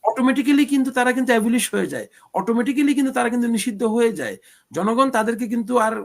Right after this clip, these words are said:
পাবে না। So আপনি যদি তাদেরকে তিন টার্ম, দুই টার্ম একটা রায়ের মাধ্যমে যদি চলে আসে, definitely, আহ, তিনটা টার্ম যদি আওয়ামী লীগ যদি আইনের মাধ্যমে, রায়ের মাধ্যমে যদি ইলেকশন করতে না পারে,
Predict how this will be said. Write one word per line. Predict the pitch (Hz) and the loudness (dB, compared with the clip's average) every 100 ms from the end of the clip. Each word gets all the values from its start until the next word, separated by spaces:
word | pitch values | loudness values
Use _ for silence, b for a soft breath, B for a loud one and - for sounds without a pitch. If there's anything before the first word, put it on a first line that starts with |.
| - _ _ - - _ | -14 _ _ -20 -20 _
পাবে | 175 214 | -2 0
না। | 202 98 - b b - | 0 -4 -10 b b -2
So | 226 220 - _ - | 0 -2 -8 _ -6
আপনি | 180 220 | -4 -2
যদি | 233 247 | -2 -2
তাদেরকে | 233 233 | -2 -2
তিন | 226 240 220 | -2 -2 0
টার্ম, | 220 220 214 | 0 0 0
দুই | 202 214 | -4 -2
টার্ম | 220 214 208 | 0 0 -2
একটা | 202 214 | -4 -2
রায়ের | 202 208 | 0 0
মাধ্যমে | 202 185 208 | -4 -4 -4
যদি | 208 190 | -6 -8
চলে | 190 226 240 | -8 -8 -6
আসে, | 202 - 185 - b b - | -8 -8 -10 -12 b b -8
definitely, | 208 220 240 226 247 240 - | -6 -4 -4 -2 -2 -2 -6
আহ, | - - - - | -14 -16 -16 -8
তিনটা | 208 214 233 | -4 -2 -2
টার্ম | 226 226 | 0 0
যদি | 214 214 | 0 0
আওয়ামী | 220 214 220 | 0 2 0
লীগ | 214 | -2
যদি | 202 226 220 b b b _ | -2 -2 -2 b b b _
আইনের | - 175 214 | -2 2 2
মাধ্যমে, | 208 202 220 220 | 0 0 0 2
রায়ের | 185 185 | 2 2
মাধ্যমে | 196 196 208 | 0 -2 -4
যদি | 208 220 | -4 -2
ইলেকশন | 196 185 214 | -2 -2 -6
করতে | 208 208 202 | -6 -6 -4
না | 196 214 | -2 0
পারে, | 208 165 110 | -2 -4 -6